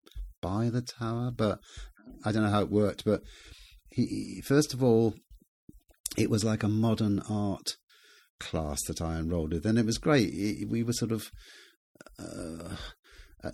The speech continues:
attacking canvases with strange implements and hurling paint around the room and things. And I learned one thing then. You know, people who go into a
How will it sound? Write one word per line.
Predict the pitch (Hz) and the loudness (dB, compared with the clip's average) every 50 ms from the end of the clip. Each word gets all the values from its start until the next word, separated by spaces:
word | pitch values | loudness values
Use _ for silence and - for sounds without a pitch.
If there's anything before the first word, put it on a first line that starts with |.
| - | -4
attacking | - 123 - - - 131 127 123 - 123 101 95 98 98 95 95 98 90 85 | -6 -4 -4 -4 -4 -4 -4 -2 2 2 2 2 2 2 0 0 0 -2 -4
canvases | - - - 127 117 110 104 101 - - 92 90 - - 90 | -6 -2 0 2 2 2 2 2 2 0 0 2 0 0 0
with | 95 92 87 85 - - - - - - - - _ | 0 -2 -2 -4 -6 -10 -16 -20 -20 -20 -20 -14 _
strange | - - - - 113 110 107 101 98 98 90 - - - | -8 -8 -2 0 2 4 4 4 4 2 0 -2 -2 2
implements | 117 110 110 - - 104 90 85 82 78 - - - - | 2 0 2 2 0 0 0 0 -2 -2 0 0 0 0
and | 92 90 87 82 85 - - - - _ _ - | 0 0 0 0 -2 -4 -8 -16 -20 _ _ 2
hurling | 117 117 107 101 101 95 92 87 | 4 4 4 4 2 2 0 0
paint | - 117 107 104 95 101 | 0 0 0 0 0 0
around | 92 85 82 | 0 0 0
the | 76 | 0
room | 80 85 80 82 | 0 0 0 -2
and | 85 80 | -2 0
things. | 98 87 87 98 | -2 0 0 0
And | 92 - - - - - - - - - _ _ - _ | -2 -2 -6 -14 -20 -20 -20 -20 -20 -20 _ _ -20 _
I | - 135 | -4 2
learned | 143 156 185 202 214 233 | 4 4 4 4 4 4
one | 175 165 156 151 135 - - - - | 4 4 4 4 2 0 -4 -4 2
thing | 135 127 120 110 | 4 4 6 6
then. | 120 117 104 101 - - - - _ | 6 4 4 4 2 0 -4 -14 _
You | - 131 143 | 2 2 4
know, | 170 277 339 | 4 4 2
people | 247 - 277 247 - 165 143 127 - - - - - - - - - - - - - - | 4 4 4 4 6 6 4 4 4 -2 -12 -20 -20 -20 -14 -12 -12 -12 -12 -14 -8 0
who | 110 127 120 | 4 4 4
go | 120 123 120 117 113 | 6 6 6 8 8
into | 113 101 - - 107 98 | 6 4 4 2 4 4
a | 95 90 | 2 2